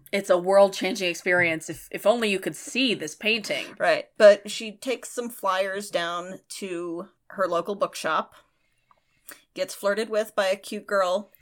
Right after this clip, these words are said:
Speaker 2: who wants to know more about, uh, this roommate position that's opened up.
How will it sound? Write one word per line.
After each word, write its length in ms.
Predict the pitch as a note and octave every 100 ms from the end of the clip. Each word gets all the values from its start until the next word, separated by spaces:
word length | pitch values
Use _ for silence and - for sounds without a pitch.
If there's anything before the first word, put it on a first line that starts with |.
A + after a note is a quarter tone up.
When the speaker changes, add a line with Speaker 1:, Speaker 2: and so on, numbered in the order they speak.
| G#3+
Speaker 2:
who 100 | G3+
wants 280 | F3 F3+ -
to 80 | G3
know 140 | F#3
more 260 | F3 E3+ F3
about, 440 | F3 E3 F#3 -
uh, 240 | G3+ F#3 G3 - - - - _
this 220 | G3+ G3+ G#3+
roommate 440 | A3 F3+ E3+ -
position 460 | F#3 D#3 E3 E3+ E3+
that's 180 | E3
opened 380 | C#3 E3 D3+ D3+
up. 300 | B2+ D#3+ -